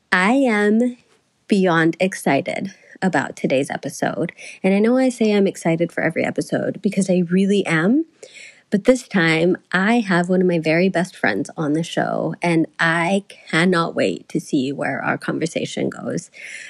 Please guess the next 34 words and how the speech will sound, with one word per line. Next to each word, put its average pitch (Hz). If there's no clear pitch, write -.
Um, 160
he 233
is 254
a 214
very 220
different 240
type 202
of 196
traveler, 220
a 185
slow 202
traveler 202
to 196
the 196
extreme, 190
if 196
you 196
will. 185
Um, 196
he 220
is 214
a 202
missionary, 196
um, 190
living 196
out 196
the 180
Great 175
Commission 180
in 190
Paraguay 175
currently, 175
um, 185
but -